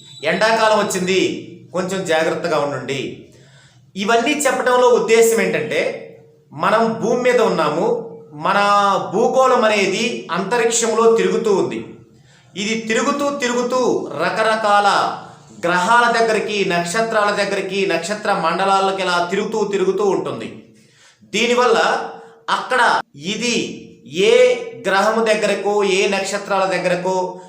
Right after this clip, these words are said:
ఇలా వెళ్ళినప్పుడు, దగ్గరగా వెళ్ళినప్పుడు వాటి యొక్క ప్రభావం మన పైన ఉంటుంది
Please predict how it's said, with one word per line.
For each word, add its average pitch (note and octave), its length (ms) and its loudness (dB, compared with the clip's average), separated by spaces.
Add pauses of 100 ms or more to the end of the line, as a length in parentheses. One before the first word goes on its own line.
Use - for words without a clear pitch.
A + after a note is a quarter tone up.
(140)
ఇలా G3+ 180 4
వెళ్ళినప్పుడు, A3 680 2
దగ్గరగా G3+ 340 2
వెళ్ళినప్పుడు F3+ 840 0
వాటి G#3+ 380 0
యొక్క G#3 220 -2
ప్రభావం A#3+ 800 2
మన F#3+ 240 0
పైన G3 180 2
ఉంటుంది - 600 -4